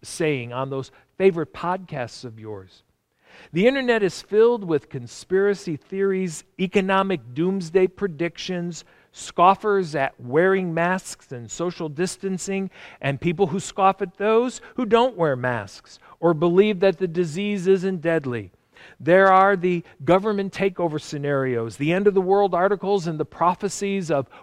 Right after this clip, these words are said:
more chaos to come. And I'm not smart enough to know what is true and what is not. I've read some, I've seen headlines for some, I've heard other people talk about some. I'm not smart enough. I'll tell you what,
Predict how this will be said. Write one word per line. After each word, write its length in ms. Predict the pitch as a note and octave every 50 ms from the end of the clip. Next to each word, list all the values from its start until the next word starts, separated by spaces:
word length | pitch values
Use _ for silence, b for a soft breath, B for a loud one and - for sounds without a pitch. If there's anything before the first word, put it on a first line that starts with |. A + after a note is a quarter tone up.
| B
more 360 | B C#3 D3+ E3+ G3 G#3 G#3 G3+
chaos 640 | - - - G3+ G3 F#3+ F#3 F3+ F3 E3 - - -
to 140 | - E3 C#3+
come. 460 | - - - F3 C#3 G#2+ G#2 G#2 - B B B B B B B
And 140 | C3 D#3
I'm 180 | F3+ A3 A#3 A3
not 180 | G#3 G3+ F#3+ -
smart 380 | - - F#3+ F#3 F#3 F#3 F#3+ F#3+
enough 200 | F3 F3 - _
to 80 | - D#3
know 140 | D#3 D3
what 180 | C#3 D3+ E3+ E3+
is 120 | E3 D#3
true 340 | - - - F#3 F3+ E3 C#3+
and 100 | B2+ B2+
what 140 | C3+ C#3+ C#3+
is 140 | C#3 A#2 B2
not. 300 | C3+ B2+ A2+ G#2+ - - _ _ -
I've 220 | B2 A#2+ A2+ A#2+
read 340 | A#2+ C#3 D3 D#3 D3 C#3+ C#3
some, 480 | - - - G#3 G3+ G#3 G#3+ G#3+ G#3+ B B B B B B
I've 260 | - A#2+ B2 A2+ G#2+
seen 360 | - - - D#3+ D3+ D3 C#3
headlines 580 | C3 D3 F#3+ G#3 F#3+ G3+ G3 F#3+ F#3+ G3 F#3 -
for 160 | - - F3
some, 380 | - - - G3 F#3 F#3 F#3 F3+ -
I've 160 | C3 B2 -
heard 180 | - C#3+ C#3+
other 180 | E3 E3+ E3 F3
people 280 | - F#3 F3+ F3 E3+ D#3
talk 280 | - F3 E3 E3 -
about 240 | F3 E3 E3 D#3+ -
some. 200 | - E3+ D#3 - -
I'm 160 | - G3 G3+
not 220 | G3+ F#3+ F3+ -
smart 380 | - - - - F3+ F3+ F3+ D#3+
enough. 220 | D3 C#3 B2 A#2
I'll 120 | C#3 C#3+ C#3+
tell 200 | - - E3+ F3
you 120 | E3+ D#3+
what, 240 | D#3 E3 F3 G3+